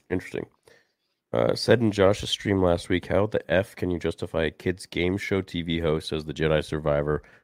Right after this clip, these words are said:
who saved Grogu? Should have been someone more important, in my opinion." Um, I don't really care if he's on the, the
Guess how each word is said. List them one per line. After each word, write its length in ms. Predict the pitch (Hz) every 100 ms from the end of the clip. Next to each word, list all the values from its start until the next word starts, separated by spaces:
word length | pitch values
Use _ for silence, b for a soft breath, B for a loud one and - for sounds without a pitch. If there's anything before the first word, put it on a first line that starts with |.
| _
who 80 | 95
saved 280 | - 82 76
Grogu? 340 | 123 139 80
Should 200 | - 85
have 80 | 82
been 120 | 76
someone 280 | 76 78 76
more 300 | 73 78 82
important, 540 | - 78 - 160 - 85
in 80 | 87
my 120 | 78
opinion." 400 | - 69 62 - _ b b b b b _ _
Um, 380 | 160 165 175 180
I 100 | 175
don't 100 | 226
really 160 | 247 101
care 540 | - 113 117 117 - - - -
if 240 | 110 107
he's 160 | 107 95
on 120 | 101
the, 240 | 92 87 82 95 -
the 160 | 82